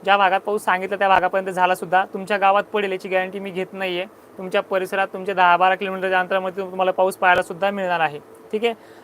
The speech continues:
अहिल्यानगरला किशोर सर तुम्हाला काल देखील सांगितलं होतं, तुमच्यापैकी कोणतरी आलं असेल. तुमच्या भागातली कंडिशन उद्या सुद्धा अशाच पद्धतीनं आहे, अशाच पद्धतीनं पाऊस राहील आणि विशेष करून तुमच्या भागामध्ये बारा तारीख आणि तेरा तारीख सुद्धा अशाच पद्धतीने आहे.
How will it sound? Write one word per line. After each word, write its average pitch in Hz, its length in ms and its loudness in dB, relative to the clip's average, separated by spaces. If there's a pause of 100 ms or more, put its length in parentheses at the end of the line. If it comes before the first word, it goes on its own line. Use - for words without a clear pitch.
(100)
अहिल्यानगरला 226 800 4
किशोर 226 320 -2
सर 220 180 -2
तुम्हाला 208 300 -2
काल 202 260 2
देखील 214 220 -2
सांगितलं 208 420 -2
होतं, 185 200 -4
तुमच्यापैकी 190 580 -8
कोणतरी 190 220 -4
आलं 185 180 6
असेल. 208 220 -2 (380)
तुमच्या 214 240 2
भागातली 196 360 2
कंडिशन 202 460 -4 (160)
उद्या 202 200 0
सुद्धा 208 260 0
अशाच 202 300 0
पद्धतीनं 185 360 -4
आहे, 180 240 2 (400)
अशाच 185 280 2
पद्धतीनं 202 420 -4
पाऊस 196 380 -2
राहील 185 380 4 (460)
आणि 190 200 4
विशेष 208 260 -2
करून 202 300 -4
तुमच्या 208 220 -2
भागामध्ये 190 400 0
बारा 185 360 4
तारीख 190 260 -2
आणि 180 180 -2
तेरा 190 180 -2
तारीख 190 120 0
सुद्धा 185 260 0
अशाच 180 240 -2
पद्धतीने 160 340 -8
आहे. 143 180 -4